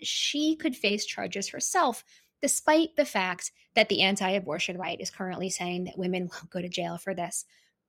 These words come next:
The reality is women in the U S have already been charged for having miscarriages and stillbirths,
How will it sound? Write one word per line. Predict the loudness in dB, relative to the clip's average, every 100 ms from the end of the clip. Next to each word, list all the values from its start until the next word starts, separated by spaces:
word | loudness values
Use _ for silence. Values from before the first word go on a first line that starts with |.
| _
The | 8
reality | 10 10 6 4
is | 2 0
women | 0 2 2
in | 2
the |
U | 0 0
S | -2 -6 -8
have | -6 -6 -8 _
already | 0 4 2 4
been | 0 -2
charged | -4 -8 -10 -10 -14 _
for | -4
having | 0 0 0 -2
miscarriages | -4 -4 -4 -2 -4 -4 -6
and | -8 -6
stillbirths, | -4 -2 -2 -2 -4 -4 -8